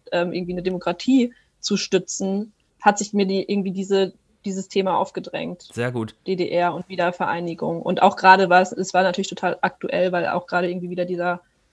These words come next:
Speaker 1: Rechtsruck im Osten, ähm, aktuell war, wie ja auch heute irgendwie der noch aktuell ist und, ähm, man sich schon gefragt hat, inwieweit ist vielleicht auch das Bild, was die Medien über die Geschichte und gerade diese Ver-, diesen Teil der Vergangenheit zeichnen,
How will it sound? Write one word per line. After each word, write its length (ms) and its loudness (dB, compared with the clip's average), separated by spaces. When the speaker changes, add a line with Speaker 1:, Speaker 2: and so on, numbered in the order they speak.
Speaker 1:
Rechtsruck 460 -2
im 100 -6
Osten, 580 -4
ähm, 400 -2
aktuell 520 2
war, 180 4
wie 140 -2
ja 260 4
auch 180 -6
heute 200 -2
irgendwie 240 -6
der 320 -6
noch 200 -6
aktuell 400 0
ist 320 -2
und, 380 -6
ähm, 320 -2
man 160 4
sich 140 0
schon 160 2
gefragt 460 2
hat, 120 -2
inwieweit 460 -2
ist 140 -10
vielleicht 260 -4
auch 80 -8
das 220 -8
Bild, 360 2
was 160 -4
die 120 -6
Medien 400 -4
über 220 0
die 280 -4
Geschichte 400 2
und 120 2
gerade 300 4
diese 240 -2
Ver-, 180 -2
diesen 300 -8
Teil 160 -2
der 100 0
Vergangenheit 520 -4
zeichnen, 480 -2